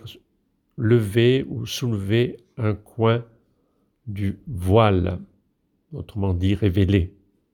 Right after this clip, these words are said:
découvrir. Alors c'est vrai que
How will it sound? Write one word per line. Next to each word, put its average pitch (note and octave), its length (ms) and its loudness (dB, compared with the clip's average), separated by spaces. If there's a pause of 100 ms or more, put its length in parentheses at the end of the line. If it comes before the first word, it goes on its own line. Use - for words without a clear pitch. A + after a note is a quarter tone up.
(580)
découvrir. F#2 840 -2 (2000)
Alors A#2 240 4
c'est C3 120 0
vrai B2 360 2
que G#2 760 0